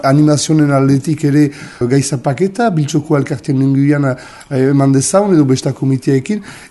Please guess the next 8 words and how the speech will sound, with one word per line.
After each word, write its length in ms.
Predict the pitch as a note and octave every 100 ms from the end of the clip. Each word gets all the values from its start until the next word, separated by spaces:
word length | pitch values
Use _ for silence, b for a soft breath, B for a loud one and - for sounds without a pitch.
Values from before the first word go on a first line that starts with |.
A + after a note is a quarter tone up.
| D#3
eta 240 | D3 E3 D#3 C#3+ -
e, 140 | E3+ G#3+ F#3
eh, 720 | D3 C3+ C3 B2+ B2 A#2+ A#2+ - B B B
ziek, 360 | - - F3 E3
eh, 880 | C#3+ C3+ C3 B2+ B2 B2 A#2+ A#2 F#2 - -
entxatu 320 | C3 C#3+ D3+
duzi 300 | C#3 C#3+ D3+ D3
egan 160 | C#3